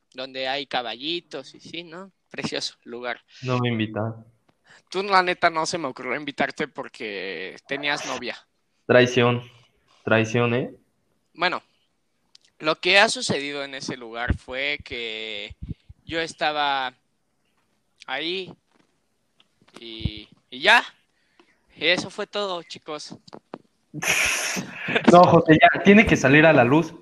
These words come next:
Speaker 2: en este
Speaker 1: ¿Qué
Speaker 2: episodio.
Speaker 1: tiene que salir a la luz? Es algo de mi
Speaker 2: La,
Speaker 1: vida
Speaker 2: la
Speaker 1: privada.
Speaker 2: historia. La historia.
Speaker 1: Este, eh,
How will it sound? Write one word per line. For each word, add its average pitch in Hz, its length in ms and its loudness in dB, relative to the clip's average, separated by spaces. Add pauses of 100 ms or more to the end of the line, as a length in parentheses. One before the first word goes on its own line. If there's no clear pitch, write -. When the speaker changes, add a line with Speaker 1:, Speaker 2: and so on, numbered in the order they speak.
Speaker 2:
en 135 140 0
este 143 200 -2
Speaker 1:
¿Qué 147 60 -6
Speaker 2:
episodio. - 220 4
Speaker 1:
tiene 294 260 4
que 254 120 -8
salir 202 280 -8
a 247 60 -4
la 196 120 -6
luz? 214 260 -14
Es - 120 -10
algo 262 240 0
de - 100 -6
mi 139 80 0
Speaker 2:
La, 160 60 8
Speaker 1:
vida - 20 4
Speaker 2:
la - 100 -2
Speaker 1:
privada. 160 160 8 (100)
Speaker 2:
historia. 190 460 4 (760)
La 135 100 2
historia. 170 480 2
Speaker 1:
Este, 165 220 -6
eh, - 80 -16